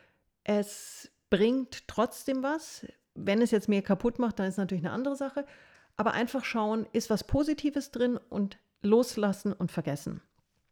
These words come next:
Dann sind natürlich immer wieder auch Themen, wo Aussagen auch in Artikeln, in Interviews getroffen worden,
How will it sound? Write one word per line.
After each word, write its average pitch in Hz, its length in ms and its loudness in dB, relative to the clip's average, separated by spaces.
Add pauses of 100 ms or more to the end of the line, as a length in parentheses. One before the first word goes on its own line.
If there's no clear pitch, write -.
(800)
Dann 247 240 6
sind 294 140 4
natürlich 285 420 2
immer 254 220 0
wieder 247 240 2
auch - 120 -2
Themen, 233 500 0
wo 226 460 2 (840)
Aussagen 226 600 2
auch - 220 -2 (100)
in 220 380 4
Artikeln, 226 460 0
in 196 100 2
Interviews 214 480 2
getroffen 208 480 -2
worden, 214 340 0